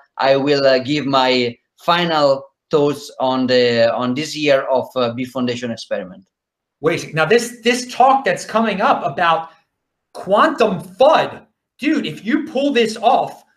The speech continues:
Speaker 2: we can just link to that every time we get some wacko in the chat saying,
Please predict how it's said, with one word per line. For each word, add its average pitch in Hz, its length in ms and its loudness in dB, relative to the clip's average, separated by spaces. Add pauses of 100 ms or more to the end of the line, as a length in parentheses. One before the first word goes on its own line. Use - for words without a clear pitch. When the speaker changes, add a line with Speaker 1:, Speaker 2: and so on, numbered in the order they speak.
(180)
Speaker 2:
we 240 200 -4
can 277 180 -4
just 220 260 -2
link 170 500 -6
to 240 60 -2
that 151 340 -4
every 285 340 -2
time 247 320 -6
we 220 80 -2
get 214 240 -6
some 196 260 -8
wacko 185 600 -2
in 175 80 -8
the 160 80 -8
chat 214 340 -2
saying, 170 300 -4